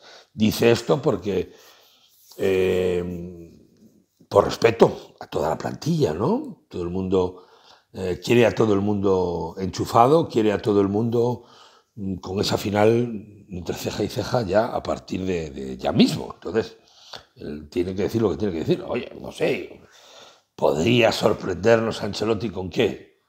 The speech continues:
Es que no veo el qué. No lo veo. <laughs> El once va a ser este, Courtois en portería, Carvajal, Rüdiger, Nacho, Mendy. Y lo normal es Camavinga, porque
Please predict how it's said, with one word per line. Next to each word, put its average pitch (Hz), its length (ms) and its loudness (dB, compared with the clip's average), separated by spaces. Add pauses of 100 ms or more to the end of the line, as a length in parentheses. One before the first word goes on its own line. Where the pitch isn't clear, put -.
(220)
Es - 100 -20
que - 100 -8
no 98 120 -2
veo 104 380 0 (120)
el 82 240 -8
qué. 101 400 -2 (2500)
No 113 180 4
lo 92 100 4
veo. 62 280 -8
<laughs> - 420 -6
El 104 400 0
once 123 240 4
va 117 80 4
a 104 60 2
ser 104 160 -6
este, 135 380 -4 (280)
Courtois 101 320 2
en 95 80 2
portería, 98 580 -2
Carvajal, 98 800 0 (480)
Rüdiger, 92 540 -2
Nacho, 90 480 -6
Mendy. 101 760 0 (1400)
Y 82 280 -4
lo 78 160 -4
normal 101 420 2
es 98 220 0
Camavinga, 120 880 0 (160)
porque - 560 -6